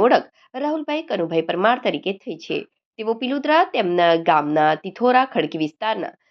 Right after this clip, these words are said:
રહેવાસી હતા. રાહુલભાઈ બાઇક પર જઈ રહ્યા હતા ત્યારે અચાનક તેમના ગળામાં પતંગની દોરી વાગી હતી. દોરી વાગવાથી તેમનું ગળું કપાઈ ગયું હતું અને તેઓ ગંભીર રીતે ઈજાગ્રસ્ત થયા હતા.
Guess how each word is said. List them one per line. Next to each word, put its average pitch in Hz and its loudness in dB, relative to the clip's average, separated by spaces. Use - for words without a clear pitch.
રહેવાસી 247 0
હતા. 156 -6
રાહુલભાઈ 185 4
બાઇક 247 2
પર 285 0
જઈ 277 4
રહ્યા 277 4
હતા 285 2
ત્યારે 185 4
અચાનક 175 0
તેમના 175 2
ગળામાં 277 4
પતંગની 170 0
દોરી 254 4
વાગી 151 0
હતી. - -6
દોરી 170 2
વાગવાથી 269 2
તેમનું 277 -2
ગળું 285 0
કપાઈ 151 2
ગયું 160 2
હતું 208 2
અને 302 -2
તેઓ 302 -6
ગંભીર 180 -2
રીતે 214 -4
ઈજાગ્રસ્ત 165 -2
થયા 143 -2
હતા. 143 0